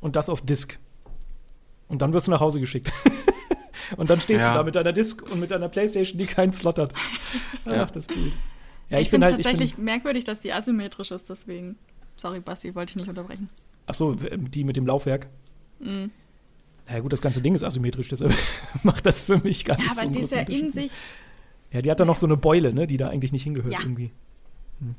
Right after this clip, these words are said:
Speaker 2: Hm.
Speaker 1: Ja, macht für mich das Design jetzt nicht besser oder schlechter, <laughs> um ehrlich zu sein. Ja, ich werd, glaub ich, weiterhin bei Laufwerk bleiben. Ich bin, ich mag beides. Deshalb, äh,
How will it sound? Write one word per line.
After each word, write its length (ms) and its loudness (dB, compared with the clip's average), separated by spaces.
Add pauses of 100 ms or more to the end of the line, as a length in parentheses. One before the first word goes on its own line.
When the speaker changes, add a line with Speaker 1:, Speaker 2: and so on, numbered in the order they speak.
(200)
Speaker 2:
Hm. 160 -4 (520)
Speaker 1:
Ja, 80 -8
macht 160 -2
für 100 -2
mich 100 2
das 140 -2
Design 280 2
jetzt 140 0
nicht 160 0
besser 200 2
oder 140 2
schlechter, 540 4
<laughs> 40 -12
um 80 4
ehrlich 360 0
zu 100 -10
sein. 280 -6 (680)
Ja, 100 2
ich 160 0
werd, 120 2
glaub 140 -2
ich, 120 -4
weiterhin 300 0
bei 100 0
Laufwerk 320 -4
bleiben. 260 -4
Ich 140 -12
bin, 320 -4 (320)
ich 100 -14
mag 180 0
beides. 440 0 (480)
Deshalb, 400 -8 (140)
äh, 300 -6